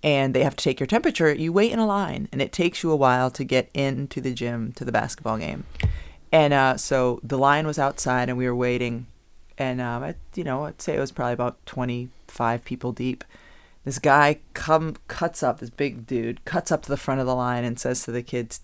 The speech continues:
taking temperatures, he said, um, "I already paid, I've already got my wristband, do I still have to wait in this line?" The kid said, "Yeah, because I still have to take your temperature again, and we still have to, like, check you in again. We won't take money from you." But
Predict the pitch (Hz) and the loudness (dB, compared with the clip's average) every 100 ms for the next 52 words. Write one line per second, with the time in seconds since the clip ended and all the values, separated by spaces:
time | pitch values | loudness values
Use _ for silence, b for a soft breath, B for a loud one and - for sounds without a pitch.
0 | - 127 123 123 120 120 113 117 117 117 | -6 -4 -4 -4 -6 -6 -4 -4 -2 -6
1 | - 113 104 123 117 110 131 160 180 139 | -4 -4 -4 -6 -8 -4 2 4 4 2
2 | - 151 151 143 135 175 175 160 151 139 | 2 4 6 6 4 6 6 6 6 4
3 | 139 - 135 131 131 127 127 - 185 165 | 2 2 0 0 0 0 0 0 0 2
4 | 156 160 139 127 131 127 131 151 b b | 2 2 -2 -4 -4 -4 -4 -6 b b
5 | b b b b b - - 156 - 143 | b b b b b -14 -6 -6 -4 -4
6 | 147 156 - 175 208 - - - 156 143 | -6 -6 2 4 4 2 -2 -4 -2 -2
7 | 139 143 147 - - - - 143 143 - | -2 -2 -4 -8 -16 -12 -4 -2 -2 -4
8 | - - - - - - 185 196 175 - | -12 -14 -8 -6 -6 -2 0 0 -2 -2
9 | 127 123 123 127 120 127 139 135 - 135 | -2 -2 -4 -4 -6 -6 -6 -6 -6 -8
10 | 135 127 - _ - - - 143 190 151 | -6 -8 -10 _ -8 -8 -4 -2 -2 -2
11 | - 123 139 147 - 156 127 135 180 247 | -4 -2 0 -2 -2 -4 -2 2 2 2
12 | - 113 - - - - | 2 0 0 -4 -4 -6